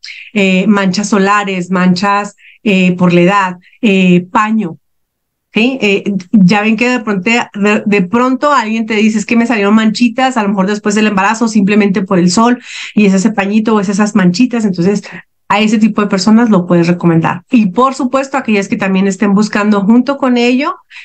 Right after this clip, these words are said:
eh, pues bueno, reducir visiblemente las arrugas, ¿sí? Entonces esa es la antimanchas. Luego nos vamos por último en Novage, Novage Plus,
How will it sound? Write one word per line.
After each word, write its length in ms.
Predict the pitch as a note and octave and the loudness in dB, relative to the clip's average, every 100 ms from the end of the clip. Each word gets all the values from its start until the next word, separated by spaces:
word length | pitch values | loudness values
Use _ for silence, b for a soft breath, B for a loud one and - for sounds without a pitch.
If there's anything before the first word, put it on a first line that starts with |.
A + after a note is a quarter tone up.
| - | -2
eh, 420 | G3+ G3 F#3 F3+ F#3 | 0 2 2 0 2
pues 160 | F3+ | 2
bueno, 240 | F3+ F3+ E3 | 4 4 2
reducir 500 | F3 F3 F3 G#3 G3+ | 2 2 2 0 2
visiblemente 760 | G#3+ F#3+ F3 F3+ E3+ E3+ F3+ | 2 2 4 4 2 -2 -6
las 220 | - F3 - | -2 -2 -2
arrugas, 480 | C#3 C3+ - - _ _ | -4 -4 -6 -8 _ _
¿sí? 240 | - C4 - _ - | -4 -4 -6 _ -2
Entonces 240 | F#3+ F#3+ | 2 2
esa 80 | G3+ | 2
es 80 | G#3 | 0
la 240 | A3 A3 - | -2 -2 0
antimanchas. 680 | A3 A3 A3 E3+ F3 - - B B B - | 2 4 2 0 -8 -14 -14 B B B 0
Luego 300 | A#3 B3 C4+ | 2 2 0
nos 140 | C#4+ | 0
vamos 280 | C4 A#3+ C4+ | 0 0 -2
por 160 | C#4+ C#4 | -2 0
último 400 | B3 A3+ A3+ A3 | 0 0 0 2
en 80 | A3 | 2
Novage, 480 | G#3 A3+ A3 A3 - _ - | 0 -2 -2 -6 -12 _ 0
Novage 400 | F3+ F#3 G#3+ G#3 | 2 2 0 -2
Plus, 360 | A3+ G#3+ A3 | -2 -2 -4